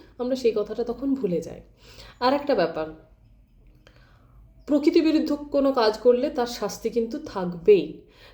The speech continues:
সেই ঘটনাটি এই মেয়েটির ক্ষেত্রেও ঘটল। আর পরস্ত্রীর সঙ্গে সম্পর্ক করা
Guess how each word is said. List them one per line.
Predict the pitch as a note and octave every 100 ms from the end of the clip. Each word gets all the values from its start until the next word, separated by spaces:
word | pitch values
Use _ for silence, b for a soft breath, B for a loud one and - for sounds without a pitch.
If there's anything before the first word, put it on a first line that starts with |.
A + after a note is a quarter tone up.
| -
সেই | - B3 B3
ঘটনাটি | G#3+ G#3 G#3+ G#3+ D#4+
এই | B3+ A3
মেয়েটির | G#3 G3+ F#3+ A3
ক্ষেত্রেও | A3+ - - C#4
ঘটল। | B3+ F3 - C#3+ - - B B B B B
আর | - C4 C4 C4+ C4+ C4+ - B B B B B B B B B -
পরস্ত্রীর | - A#3 C4 C#4+ - D#4+ D#4+
সঙ্গে | D#4 E4 D4 D4
সম্পর্ক | D4 - G#3 G#3+ A#3+ B3 C4+
করা | C4 B3 B3+ B3+